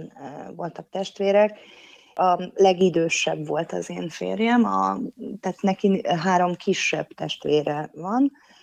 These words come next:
és ők úgy maradtak édesanyja nélkül, tehát, hogy meghalt az édesanyjuk, amikor az én volt férjem tíz éves volt.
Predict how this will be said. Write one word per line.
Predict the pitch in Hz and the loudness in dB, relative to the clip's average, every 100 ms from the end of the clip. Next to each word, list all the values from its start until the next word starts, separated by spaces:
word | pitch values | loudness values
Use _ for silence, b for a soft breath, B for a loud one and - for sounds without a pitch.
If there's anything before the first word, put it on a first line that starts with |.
| b b | b b
és | - | -4
ők | 196 | 2
úgy | 247 262 | 4 4
maradtak | 190 175 175 - 170 - | 4 2 0 -2 -8 -2
édesanyja | 170 165 - 165 160 | -2 -2 -4 -4 -4
nélkül, | 160 160 160 156 - 160 | -2 -2 -2 -4 -2 0
tehát, | 156 156 - | 0 -2 -4
hogy | 151 | -6
meghalt | 170 165 - 165 160 | -4 -4 -2 -2 -2
az | 160 | -2
édesanyjuk, | 170 160 - - 156 156 208 233 - | -2 -2 -4 -4 -4 0 2 2 0
amikor | 170 175 170 170 165 | 0 0 -2 0 0
az | 160 151 | 0 0
én | 160 160 | 0 0
volt | 156 156 | 0 0
férjem | - 165 160 156 | -2 -2 0 -2
tíz | - 143 135 | 0 -2 0
éves | 135 139 - - | 0 -2 -6 -8
volt. | - - 156 - | -6 -8 -8 -16